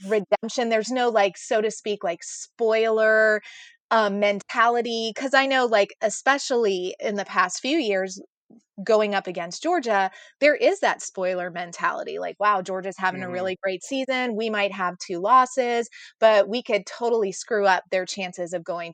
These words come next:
Speaker 1: to the championship or going to the playoffs." And now it's like, "Well, here we are, game two. I don't know." You know, I don't know. It just
Speaker 2: Yeah.
Speaker 1: doesn't feel like, I don't know, just as an Auburn fan, I feel like there's always that opportunity for redemption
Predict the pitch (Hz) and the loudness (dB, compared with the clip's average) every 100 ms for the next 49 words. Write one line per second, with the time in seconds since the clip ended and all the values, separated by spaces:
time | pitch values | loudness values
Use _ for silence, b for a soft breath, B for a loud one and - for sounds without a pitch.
0 | - 165 160 160 180 165 170 160 170 165 | -10 -8 -8 -10 -10 -10 -12 -12 -10 -8
1 | 185 180 196 190 180 175 165 - 262 180 | -6 -4 -2 -4 -10 -12 -16 -8 -6 -4
2 | - - - B B B - 226 214 214 | -6 -10 -16 B B B -2 0 2 2
3 | 277 208 208 220 202 190 202 240 240 247 | 2 0 0 2 0 0 0 0 0 0
4 | 262 294 285 247 208 208 214 - 302 247 | 2 2 2 0 -2 -4 -6 -2 2 2
5 | 240 208 190 233 294 285 226 214 226 - | 2 -6 -8 -4 -2 0 2 0 -2 -4
6 | 277 277 - 247 254 254 185 - - 247 | -2 -2 0 0 0 -2 -2 -2 -2 -6
7 | - 226 220 226 202 _ - 240 214 202 | 2 4 4 2 -4 _ -2 4 8 8
8 | 190 196 _ _ _ _ _ - 240 247 | 6 2 _ _ _ _ _ -8 2 4
9 | 240 262 262 240 208 208 247 262 247 226 | 4 2 2 0 0 2 2 2 2 2
10 | 233 247 240 233 208 - 214 190 196 B | 2 2 -2 -2 -2 0 2 4 2 B
11 | B B 233 240 247 247 214 208 185 185 | B B 4 6 6 6 2 2 2 2
12 | 190 - _ _ _ - 214 220 214 - | 0 -2 _ _ _ 2 4 4 -2 -4
13 | - 254 254 254 240 - 208 196 175 160 | -4 0 0 -2 -4 -2 -4 -2 -6 -4
14 | 185 196 294 285 | -4 0 0 2